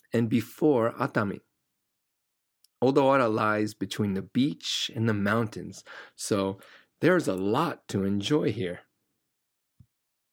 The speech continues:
それはどうでしたか？外国人観光客のために、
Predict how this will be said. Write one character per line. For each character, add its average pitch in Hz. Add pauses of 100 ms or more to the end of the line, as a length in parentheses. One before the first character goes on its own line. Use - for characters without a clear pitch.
(320)
そ -
れ 104
は 101
ど 107
う 123
で 107
し -
た -
か？ 85 (1200)
外 185
国 196
人 202 (320)
観 180
光 185 (340)
客 180
の 185
た 175
め 170
に、 170